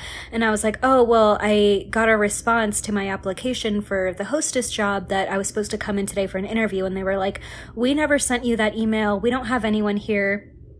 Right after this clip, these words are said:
who goes by that name or who has that name. But, I mean, you're already here and we are looking for a hostess, so why don't we just interview you?" So they interviewed me and I got the job. Like, can you tell me how much the universe is involved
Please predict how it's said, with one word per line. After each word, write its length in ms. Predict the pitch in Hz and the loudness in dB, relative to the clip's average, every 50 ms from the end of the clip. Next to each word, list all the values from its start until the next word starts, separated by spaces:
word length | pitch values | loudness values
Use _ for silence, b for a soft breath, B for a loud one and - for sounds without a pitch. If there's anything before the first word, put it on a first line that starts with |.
| - - - - - - - - - - 214 | -20 -20 -20 -20 -20 -20 -20 -18 -10 -2 2
who 280 | 247 240 226 214 196 | 4 4 4 4 2
goes 300 | - 233 214 214 226 226 | 4 4 4 4 4 4
by 160 | 233 214 208 | 2 2 2
that 180 | 202 202 208 196 | 2 2 0 0
name 260 | 202 202 202 208 208 | 0 2 2 2 2
or 100 | 202 196 | 0 0
who 160 | - 208 214 | 0 -2 -2
has 320 | 208 - 220 220 220 214 - | 0 0 0 0 0 0 0
that 220 | 220 208 208 190 | 0 -2 0 0
name. 360 | 196 208 202 202 202 208 208 208 B B B B B | 0 -2 0 0 0 -2 -2 -4 B B B B B
But, 320 | - - 233 226 220 214 - | -2 2 4 4 4 4 2
I 80 | 226 226 | 2 2
mean, 160 | 220 220 214 | 2 4 4
you're 120 | 214 214 | 4 4
already 360 | - 226 226 220 220 202 202 196 | 4 4 2 2 2 0 -2 -4
here 320 | - 269 285 285 254 220 | -4 -2 0 2 2 2
and 100 | 220 214 | 2 2
we 140 | 214 208 - | 2 0 0
are 180 | - 202 214 | 0 0 0
looking 260 | 208 202 202 - 196 196 | 0 -2 -2 -4 -6 -8
for 180 | - - 196 | -6 -4 -2
a 60 | 190 | -2
hostess, 540 | 185 190 262 294 - - - 202 202 208 - | 0 0 -2 -2 0 -2 -2 -2 -2 -2 -2
so 80 | - 208 | -2 0
why 140 | 196 196 196 | 0 0 -2
don't 120 | 196 190 | -2 -4
we 120 | 202 208 | -4 -4
just 180 | 202 196 - - | -4 -6 -6 -6
interview 400 | 226 233 262 233 208 185 185 170 | -4 -2 -2 -2 -2 -4 -6 -6
you?" 300 | 151 127 131 135 131 139 | -6 -8 -10 -12 -12 -10
So 140 | - - 226 | -6 -6 -2
they 160 | 214 220 208 | 0 0 0
interviewed 440 | - - 269 311 302 240 240 220 208 | 0 0 0 0 0 0 0 -2 0
me 220 | 208 202 202 202 208 | 0 -2 -2 -2 -2
and 80 | 202 | -2
I 80 | 196 196 | -2 -2
got 240 | 175 208 214 226 - | -2 0 -2 0 0
the 80 | 285 | 0
job. 380 | 220 - 214 208 190 165 - 202 | 0 0 0 0 0 0 -2 -2
Like, 320 | 202 202 - - _ - | -4 -4 -6 -10 _ -12
can 180 | - - 285 254 | -4 -2 0 2
you 180 | 262 262 294 | 2 2 0
tell 360 | 330 - - - 226 214 208 202 | 0 -2 -4 -2 -2 0 0 0
me 260 | 220 233 247 269 277 | 0 0 0 0 -2
how 280 | 247 - 240 226 226 | 0 2 2 2 2
much 340 | 226 214 202 208 208 - - | 2 2 0 0 -2 -4 -6
the 80 | 233 214 | -6 -6
universe 560 | 185 190 190 190 180 196 214 208 214 214 - | -4 -4 -6 -4 -2 0 0 0 0 -2 -4
is 100 | 220 - | -4 -4
involved 640 | 208 185 185 - 190 180 180 185 202 214 214 208 | -4 -4 -4 -2 -2 0 2 2 2 0 -2 -4